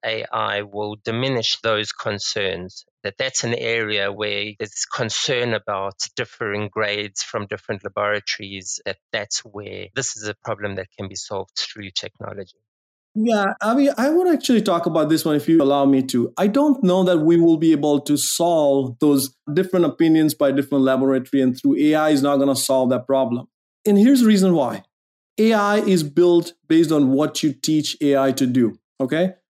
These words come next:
Speaker 2: So you are gonna train the A I to learn on, based on your standard, the data you provide, and what you want it to do in there. So just like human, we train somebody to you, to me,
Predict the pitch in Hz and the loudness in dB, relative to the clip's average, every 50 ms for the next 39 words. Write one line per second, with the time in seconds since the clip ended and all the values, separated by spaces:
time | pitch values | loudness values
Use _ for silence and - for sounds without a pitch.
0 | _ - - 160 160 151 160 165 165 160 156 143 147 139 135 131 135 - - 185 | _ -6 -2 2 4 4 6 6 4 4 2 2 2 0 0 0 -2 -4 -2 0
1 | 190 196 196 190 190 139 151 170 165 165 156 156 151 151 151 - - 143 131 123 | 2 2 2 2 2 2 2 2 2 2 0 0 0 -2 -2 -2 -2 0 2 2
2 | 123 135 151 156 156 156 156 165 - - 135 135 131 127 123 139 139 139 131 135 | 2 2 2 2 0 0 -2 -2 -2 -2 0 0 2 2 2 4 4 4 2 2
3 | 127 123 123 117 117 113 - - 175 175 180 190 185 180 180 175 143 139 123 127 | 2 2 2 0 0 -4 -4 -4 -2 0 2 2 2 2 2 2 0 0 0 0
4 | 139 139 131 127 123 123 127 120 - 135 135 123 135 147 156 160 160 160 - - | 2 2 2 2 2 0 0 0 -2 -2 -2 0 0 0 0 0 -2 -2 -2 -2
5 | 143 143 135 135 135 131 135 131 127 - 135 127 127 127 120 117 - 117 120 135 | -2 -2 0 0 0 0 0 0 0 0 0 0 0 0 -2 -2 -4 -4 0 2
6 | 135 131 127 117 113 113 117 - - _ _ _ _ _ _ _ _ _ _ _ | 2 2 2 0 -2 -4 -8 -12 -14 _ _ _ _ _ _ _ _ _ _ _
7 | _ _ _ _ _ _ _ _ - - - 233 220 220 220 220 220 - _ - | _ _ _ _ _ _ _ _ -8 -4 -2 0 2 2 2 2 0 -4 _ -8
8 | - 151 - 240 240 - 226 214 202 - - 233 226 196 151 123 123 123 147 180 | -4 -2 0 0 2 2 2 0 0 2 2 4 4 4 4 2 2 2 2 2
9 | 180 180 - - 170 175 175 175 175 160 - - - - - - 156 151 156 156 | 2 0 -2 -2 0 2 4 4 4 2 0 -6 -8 -8 -4 -2 0 2 2 2
10 | 147 151 156 147 - - 139 127 123 131 143 160 175 170 175 - 135 123 123 135 | 2 2 0 0 0 0 2 4 4 6 6 6 4 4 2 2 2 4 4 4
11 | 151 165 | 4 2